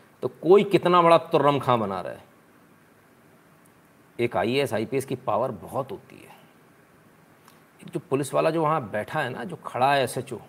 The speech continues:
उसकी पावर बहुत होती है। वो अगर अपनी औकात पर आ गया ना, तो आप भले ही उसका ट्रांसफ़र कर देना। अगर वो वाकई में मेरे जैसे सिर फिरा होगा ना, पहले तो कागज़ फाड़ जाएगा आपके,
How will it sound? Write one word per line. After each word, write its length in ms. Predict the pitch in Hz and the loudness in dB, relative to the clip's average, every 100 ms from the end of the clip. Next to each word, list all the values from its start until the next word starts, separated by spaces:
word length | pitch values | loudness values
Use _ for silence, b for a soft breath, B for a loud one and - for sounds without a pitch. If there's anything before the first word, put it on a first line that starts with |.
| - | -20
उसकी 180 | - 190 | -6 -6
पावर 360 | - 120 170 | 0 2 2
बहुत 360 | 123 - 160 185 | 0 -2 -2 -2
होती 200 | 104 - | -6 -12
है। 60 | 113 | -10
वो 80 | |
अगर 140 | 135 165 | -4 -4
अपनी 200 | 139 185 | 0 2
औकात 360 | 156 151 156 - | 2 4 2 2
पर 100 | 160 | 0
आ 80 | |
गया 100 | 120 | 0
ना, 60 | 175 | -4
तो 100 | 190 | -2
आप 140 | 95 | -2
भले 180 | 165 120 | -2 -2
ही 60 | 165 | -2
उसका 160 | - | 0
ट्रांसफ़र 300 | 170 143 143 | 0 0 -2
कर 160 | 165 127 | -2 -2
देना। 160 | 127 165 | -2 0
अगर 140 | 175 | 2
वो 120 | 196 | 2
वाकई 280 | 143 127 196 | 4 4 4
में 140 | 220 | 4
मेरे 220 | 190 190 196 | 6 8 8
जैसे 240 | 185 175 | 6 4
सिर 100 | 170 | 0
फिरा 200 | 139 175 | 4 6
होगा 120 | 143 | 6
ना, 80 | 170 | 2
पहले 460 | 180 - - 160 185 | -4 -16 2 4 4
तो 80 | |
कागज़ 280 | 190 156 165 | 2 0 0
फाड़ 220 | 170 131 | 2 2
जाएगा 340 | 139 104 113 92 | 2 0 -2 -6
आपके, 280 | 71 - | -8 -14